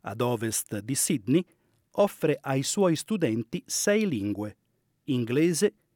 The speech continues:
cinese, giapponese, francese, italiano e greco moderno. Gli studenti che vogliono imparare una lingua diversa possono partecipare a classi che si tengono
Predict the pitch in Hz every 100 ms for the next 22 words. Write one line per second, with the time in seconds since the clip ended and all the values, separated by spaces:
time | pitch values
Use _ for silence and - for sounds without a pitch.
0 | _ - - 135 110 110 104 185 - _
1 | _ 120 113 120 - 120 110 98 98 170
2 | _ _ _ - 127 127 - 165 196 175
3 | 196 - _ _ _ 214 214 220 196 110
4 | 113 349 - _ - 208 208 135 143 151
5 | 196 185 165 101 92 101 98 _ _ _
6 | _ _ 117 127 - 131 143 151 - 143
7 | - 127 123 143 139 127 120 120 - 131
8 | 147 135 117 - 131 117 156 170 120 104
9 | 127 185 110 92 - 185 - _ _ _
10 | _ - 202 - 139 120 - 127 - 139
11 | 151 - 160 113 110 180 180 - 98 -
12 | - 180 - _ - - - - 127 143
13 | 160 180